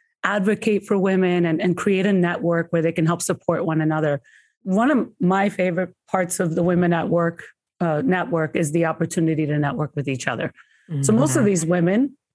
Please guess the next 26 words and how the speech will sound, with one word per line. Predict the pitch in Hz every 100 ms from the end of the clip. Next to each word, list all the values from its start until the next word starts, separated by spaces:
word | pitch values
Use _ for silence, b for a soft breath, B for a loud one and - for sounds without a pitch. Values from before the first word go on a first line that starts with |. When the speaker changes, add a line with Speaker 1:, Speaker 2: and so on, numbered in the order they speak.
| -
Speaker 1:
on | 196
a |
normal | 185 196 226 277 277
day-to-day | 208 202 202 190 170 165 170
workday | 160 165 - 180 175
would | 165 170 -
probably | - 208 220 196 185
not | 175 160
interact | 160 160 156 143 -
with | 156 -
each | 139 -
other. | 127 127 - b b b b -
But, | 180 135 -
but | 196
now | 196 220
they | 254 214
have | 196
this | 165 175
opportunity | 175 170 170 - 202 185 160
where | 160 170
they | 170
get | 180 190
to | 196
network | 165 160 196 196
with | 196 175
women | 175 175 175 175